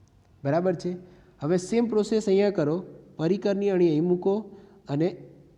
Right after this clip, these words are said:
પેન્સિલની અણી અહીં ચાપ મારો. બરાબર છે? એટલે શું થશે? તો કે આ બંનેને એક બિંદુ છેદતું મળશે. એ બિંદુમાંથી પસાર થતી અને એ, એ થ્રીમાંથી એ બિંદુમાંથી પસાર થતી એક રેખાખંડ દોરો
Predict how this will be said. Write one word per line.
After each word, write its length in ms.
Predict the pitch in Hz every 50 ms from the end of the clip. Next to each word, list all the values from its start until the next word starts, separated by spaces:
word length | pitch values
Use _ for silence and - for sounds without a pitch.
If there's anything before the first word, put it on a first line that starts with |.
| _
પેન્સિલની 420 | - 175 175 175 175 190 190 190 185
અણી 200 | 165 151 156 185
અહીં 380 | - - 165 160 147 - -
ચાપ 260 | - 156 131 123 123 123
મારો. 280 | 113 110 107 - - - - - _ _ _ _ _ _ _ _ -
બરાબર 340 | 131 143 165 180 180 175 160
છે? 200 | 165 170 170 175 - - - - - - - _ _ _ -
એટલે 260 | 175 180 - 220 226
શું 180 | 226 226 240 220
થશે? 400 | - 208 185 180 - 175 180 190 185 - - - - - - _ _ _ _ _
તો 80 | 170 170
કે 340 | 170 226 226 254 - - - - - - - - _ _ -
આ 100 | 156 185
બંનેને 440 | 185 180 175 180 185 190 196 196 202
એક 260 | 196 202 165 - 165
બિંદુ 280 | 165 160 160 165 190
છેદતું 400 | 180 185 - 185 147 - - 151
મળશે. 360 | 143 131 117 110 - - 117 107 - - - - - - _ _ -
એ 100 | 196 196
બિંદુમાંથી 720 | 196 190 202 202 202 202 214 220 220 214 214 - - 247 247
પસાર 380 | 254 220 202 - 240 226 220
થતી 440 | 220 247 214 214 - 233 247 269 262 - - - - - -
અને 140 | 175 185 202
એ, 340 | 202 - 220 202 214 202 208 208 208
એ 80 | 202 190
થ્રીમાંથી 500 | 190 - 220 214 214 214 208 196 214 233
એ 200 | 240 - 220 196
બિંદુમાંથી 500 | 185 190 190 190 196 208 202 190 220 208
પસાર 340 | 208 190 185 185 208 190
થતી 220 | 180 202 190 196 202
એક 120 | 196 -
રેખાખંડ 480 | 160 160 156 - 180 156 - 165 151 131
દોરો 260 | 117 117 110 -